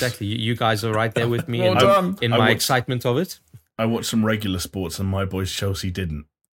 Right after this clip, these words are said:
Speaker 1: Well, there we go. Yeah.
Speaker 3: So.
Speaker 1: <laughs> I feel the same way as Jonesy feels about my Dota thing. Uh, but yeah, no, always good to come and watch some, some esports. Um, it's just, it's just a fun time. It's leading up to the
Speaker 3: What
Speaker 1: international, fellas, so it's a good time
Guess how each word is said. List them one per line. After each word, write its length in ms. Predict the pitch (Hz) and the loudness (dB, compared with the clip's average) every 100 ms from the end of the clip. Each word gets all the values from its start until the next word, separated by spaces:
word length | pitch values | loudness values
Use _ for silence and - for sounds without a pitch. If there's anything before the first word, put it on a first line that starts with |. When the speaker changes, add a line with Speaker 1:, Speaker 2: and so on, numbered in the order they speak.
| _ _ _ | _ _ _
Speaker 1:
Well, 280 | 120 110 - | -2 -2 -4
there 120 | - 80 | -8 -6
we 60 | |
go. 140 | 78 78 - _ | -6 -12 -16 _
Yeah. 140 | 85 85 - | -14 -12 -10
Speaker 3:
So. 240 | - 80 78 _ - | -6 -6 -6 _ -10
Speaker 1:
<laughs> 2000 | - 196 - - - - 147 - - - - _ _ _ _ _ _ _ - | -4 -4 -4 -10 -6 -6 -8 -10 -14 -14 -18 _ _ _ _ _ _ _ -8
I 60 | 110 | -6
feel 200 | - 104 | -4 -4
the 60 | 98 | -4
same 220 | - 110 | -4 -2
way 120 | 120 | -2
as 80 | 120 | -2
Jonesy 320 | 131 127 127 | -2 -4 -6
feels 220 | 127 143 | -6 -6
about 200 | 135 143 | -4 -8
my 140 | 151 147 | -6 -6
Dota 240 | 120 87 | -6 -8
thing. 240 | - 87 87 _ - | -10 -16 -16 _ -4
Uh, 180 | 120 127 - | 0 0 2
but 100 | 196 | 4
yeah, 140 | 135 | 4
no, 120 | 135 135 | 2 2
always 260 | 160 165 | 4 4
good 120 | - 147 | 4 4
to 60 | |
come 120 | - | 4
and 120 | 123 110 - | 2 4 2
watch 120 | - | 0
some, 260 | 120 104 - | -4 -4 -6
some 160 | - | -8
esports. 560 | 110 101 - 104 95 - | -8 -6 -4 -4 -4 -8
Um, 540 | 90 87 85 82 87 - - - _ - - _ _ - | -8 -8 -8 -10 -14 -18 -20 -20 _ -20 -20 _ _ -16
it's 140 | - | -10
just, 120 | 160 - | -8 -6
it's 140 | 190 | -4
just 160 | 185 151 | -4 -6
a 40 | |
fun 200 | - 123 | -4 -4
time. 280 | 104 117 113 | -2 -2 -2
It's 160 | 123 - | -4 -4
leading 300 | 139 202 135 | -2 0 0
up 80 | 101 | -2
to 80 | - | 0
the 60 | |
Speaker 3:
What 100 | 90 | -2
Speaker 1:
international, 340 | - 85 - 98 | -2 -8 -8 -6
fellas, 300 | 95 131 - | -4 -4 -2
so 180 | 160 156 - - | -2 -4 -10 -10
it's 120 | - | -6
a 20 | |
good 160 | 220 - | -4 -4
time 460 | 208 185 147 143 | -2 -2 -2 -4